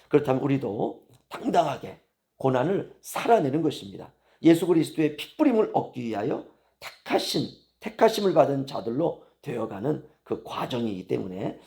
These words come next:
우리가 오늘 하루도 이 믿음으로, 어, "내가 나그네 된 이유가 무엇인가? 내가 고난을 받는 이유가 뭐냐? 하나님 백성이기 때문에, 의롭기 때문에, 거룩하게 살려고 하기 때문에, 예, 남들이 모르는 복을 받았기 때문에, 예,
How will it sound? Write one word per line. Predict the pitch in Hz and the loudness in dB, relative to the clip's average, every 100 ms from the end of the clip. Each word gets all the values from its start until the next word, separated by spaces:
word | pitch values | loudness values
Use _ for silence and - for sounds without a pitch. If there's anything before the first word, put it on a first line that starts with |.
| - | -18
우리가 | - 113 | -6 -4
오늘 | - 117 113 | -2 0 -2
하루도 | 139 110 120 117 - - | -4 -2 -2 -2 -8 -2
이 | 135 | 0
믿음으로, | 123 160 185 143 101 120 208 - _ _ _ | 2 4 4 2 -2 -2 -2 -6 _ _ _
어, | 92 90 - | -12 -10 -8
"내가 | 123 120 | -6 -4
나그네 | 113 131 196 208 | -2 2 4 8
된 | 190 190 | 8 6
이유가 | 139 147 147 131 | 2 0 2 0
무엇인가? | 110 113 - 117 110 - _ _ | -2 -8 -10 -16 -16 -20 _ _
내가 | 135 165 170 | -2 0 2
고난을 | 180 202 220 | 6 8 10
받는 | 185 202 170 | 8 6 2
이유가 | 160 170 | 2 2
뭐냐? | 110 92 98 - _ _ | 0 -6 -14 -18 _ _
하나님 | - 370 415 | -4 -2 2
백성이기 | 392 202 254 240 - | 2 2 0 -2 -6
때문에, | - - - - _ _ - | -8 -10 -14 -18 _ _ -2
의롭기 | 214 247 247 226 | 2 2 0 2
때문에, | 202 202 196 - _ _ - | 2 0 -4 -10 _ _ 6
거룩하게 | 196 233 240 226 | 6 8 8 8
살려고 | - 196 196 | 6 2 0
하기 | 185 190 | 0 -4
때문에, | - - 165 - _ _ - | -10 -8 -8 -8 _ _ -20
예, | 127 - _ | -20 -20 _
남들이 | 170 196 226 226 | 4 6 6 4
모르는 | 190 185 196 196 | 6 6 4 4
복을 | 190 233 269 | 6 8 10
받았기 | 214 196 190 185 | 8 8 2 -2
때문에, | 185 170 147 - _ _ - | -2 -2 -4 -6 _ _ -20
예, | - | -20